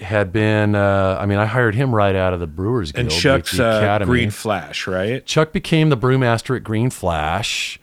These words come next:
Speaker 1: He, before that, he was with, uh, Reaper Ales and Green Flash and the hops at U T C, so he had been around, but he made a big name for himself at
Speaker 2: Yeah.
Speaker 1: Green Flash.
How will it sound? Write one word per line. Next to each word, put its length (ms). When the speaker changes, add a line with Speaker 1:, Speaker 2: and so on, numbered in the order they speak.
Speaker 1:
He, 140
before 440
that, 240
he 80
was 220
with, 400
uh, 200
Reaper 500
Ales 480
and 640
Green 240
Flash 420
and 180
the 60
hops 340
at 80
U 140
T 180
C, 300
so 160
he 140
had 100
been 160
around, 480
but 160
he 160
made 180
a 60
big 180
name 220
for 140
himself 320
at 100
Speaker 2:
Yeah. 180
Speaker 1:
Green 120
Flash. 220